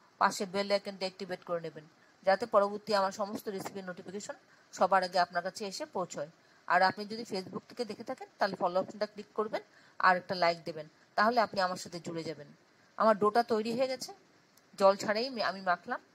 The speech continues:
এবার এর মধ্যে সামান্য একটু হাফ টিস্পুন মতন রিফাইন তেল নিয়ে উপরে লাগিয়ে দিলাম। লাগিয়ে দিলাম এর জন্য জানা-, যাতে এটা শুকিয়ে না যায়। আর আমি আধ ঘন্টা বাদে ফিরে আসছি। আধ ঘন্টা বাদে ফিরে এলাম।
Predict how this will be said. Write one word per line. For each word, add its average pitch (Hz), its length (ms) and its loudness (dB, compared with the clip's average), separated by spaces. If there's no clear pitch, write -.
এবার 196 200 6
এর 196 120 -2
মধ্যে 208 380 -6
সামান্য 254 440 2
একটু 226 220 -6
হাফ 214 260 2
টিস্পুন 233 380 -6
মতন 262 480 -6
রিফাইন 202 320 -2
তেল 214 220 -8
নিয়ে 226 220 -6
উপরে 226 340 -8
লাগিয়ে 180 300 2
দিলাম। 151 300 -14
লাগিয়ে 185 240 2
দিলাম 240 240 -2
এর 233 100 0
জন্য 269 280 -8
জানা-, 196 260 2
যাতে 185 340 2
এটা 254 220 -2
শুকিয়ে 214 320 -4
না 165 160 0
যায়। 151 180 -8
আর 185 180 6
আমি 214 220 0
আধ 175 220 2
ঘন্টা 196 260 2
বাদে 190 240 2
ফিরে 175 320 0
আসছি। 165 280 0
আধ 220 200 4
ঘন্টা 247 260 -2
বাদে 240 260 0
ফিরে 196 200 2
এলাম। 160 220 -4